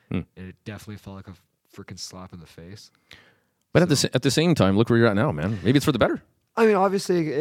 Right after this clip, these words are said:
Speaker 2: it could have been for the better. Obviously, like, it took, gave me some time, and then I obviously had the Mark Mosier fight right after that. So
Speaker 1: Yeah,
Speaker 2: it
Speaker 1: that's
Speaker 2: is
Speaker 1: right.
Speaker 2: what it is, but obviously,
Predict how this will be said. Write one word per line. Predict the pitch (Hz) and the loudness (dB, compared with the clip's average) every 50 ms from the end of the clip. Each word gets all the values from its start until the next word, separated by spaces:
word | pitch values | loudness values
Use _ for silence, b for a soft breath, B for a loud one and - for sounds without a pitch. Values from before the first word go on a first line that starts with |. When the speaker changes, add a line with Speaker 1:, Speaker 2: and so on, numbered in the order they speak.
| 170 | -4
Speaker 2:
it | 160 - | -4 -4
could | - 180 | -2 -2
have | 170 156 | -2 -2
been | 143 156 156 | -2 -6 -8
for | 147 - | -6 -6
the | 156 147 | -6 -6
better. | 123 131 131 139 147 147 | -4 -4 -6 -4 -4 -4
Obviously, | 135 131 127 131 - - 139 135 127 | -4 -6 -6 -8 -8 -8 -6 -4 -4
like, | 123 117 | -4 -4
it | 131 120 117 | -6 -6 -6
took, | - 135 135 120 98 | -4 -6 -6 -6 -6
gave | - 131 123 | -6 -6 -6
me | 127 | -6
some | 123 - 123 117 | -6 -8 -10 -8
time, | 117 110 113 120 120 120 | -8 -8 -8 -8 -8 -8
and | 117 | -10
then | 117 110 110 | -10 -12 -12
I | 92 98 113 113 | -14 -14 -12 -12
obviously | 113 110 104 101 - - 107 | -12 -12 -12 -14 -12 -10 -8
had | 101 107 104 | -8 -8 -8
the | 104 104 | -8 -10
Mark | 104 104 98 - - | -10 -12 -14 -14 -14
Mosier | 104 104 101 101 95 | -12 -12 -12 -12 -14
fight | - - 98 95 78 | -16 -16 -18 -18 -16
right | 92 98 98 | -18 -18 -18
after | 98 98 - 101 92 | -18 -18 -18 -18 -18
that. | 95 95 98 - _ _ _ | -18 -18 -20 -20 _ _ _
So | _ - - 98 95 95 95 92 - - _ - | _ -20 -20 -18 -16 -16 -16 -18 -20 -16 _ -2
Speaker 1:
Yeah, | - 90 82 76 | 0 0 0 0
Speaker 2:
it | 78 | -2
Speaker 1:
that's | 82 90 135 | -2 -2 -2
Speaker 2:
is | 139 | -2
Speaker 1:
right. | - 131 | -2 -2
Speaker 2:
what | 131 120 | -4 -4
it | 113 107 | -6 -8
is, | 110 113 120 120 | -8 -8 -10 -10
but | - - 104 104 92 | -12 -14 -14 -12 -12
obviously, | 98 107 95 98 - - - 104 101 101 98 92 | -12 -14 -14 -16 -16 -16 -14 -14 -14 -14 -14 -16